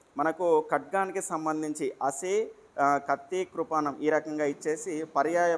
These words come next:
పదం కింది వాటిలో దేనికి సంబంధించింది ఏది అని అయితే ఈ రకంగా ఖడ్గము, కత్తి, అసి, కృపాణానికి సంబంధించినటువంటి పర్యాయ పదం ఇది ఆరో తరగతిలో మీకు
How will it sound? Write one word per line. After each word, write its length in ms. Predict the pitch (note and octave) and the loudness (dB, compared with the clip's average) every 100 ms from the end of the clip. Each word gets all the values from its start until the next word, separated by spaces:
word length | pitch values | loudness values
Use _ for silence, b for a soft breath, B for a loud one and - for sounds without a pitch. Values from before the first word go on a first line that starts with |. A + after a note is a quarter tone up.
| D#3 | -2
పదం 180 | D3+ D#3 | -8 -8
కింది 180 | D3 D3 C#3 | -8 -2 -2
వాటిలో 240 | C#3 D#3+ C#3 | -2 -2 -2
దేనికి 260 | C#3+ C#3+ C#3+ | -4 -4 -8
సంబంధించింది 600 | C#3+ C#3 C#3 C#3 C#3+ C3 B2+ | -6 -4 -4 -6 -8 -6 -4
ఏది 140 | B2+ | -4
అని 100 | B2 B2 | -4 -6
అయితే 180 | E3 C#3+ C3 | -4 -4 0
ఈ 40 | D3 | 0
రకంగా 280 | D3+ C#3+ C3 A#2+ | 0 -2 -4 0
ఖడ్గము, 420 | C3 B2 C#3+ D3 F3+ | -2 -2 -4 -4 -2
కత్తి, 260 | E3 - E3 C3 | -4 -2 0 0
అసి, 180 | - D#3+ | 0 -8
కృపాణానికి 600 | C#3 C3 C#3 C#3 C3 B2+ - | -10 -4 -2 -2 -4 -8 -10
సంబంధించినటువంటి 640 | B2 B2 B2 B2+ B2 D3+ C#3+ B B _ | -8 -8 -8 -12 -10 -8 -8 B B _
పర్యాయ 280 | C3 D3+ D#3+ C#3+ | 2 4 2 2
పదం 160 | C3+ C3 | -2 -2
ఇది 80 | C#3+ C#3 | 2 4
ఆరో 160 | E3+ F3 | 4 2
తరగతిలో 340 | D#3+ D3+ D3 C#3 | 0 -2 -6 -6
మీకు 200 | C3 | -4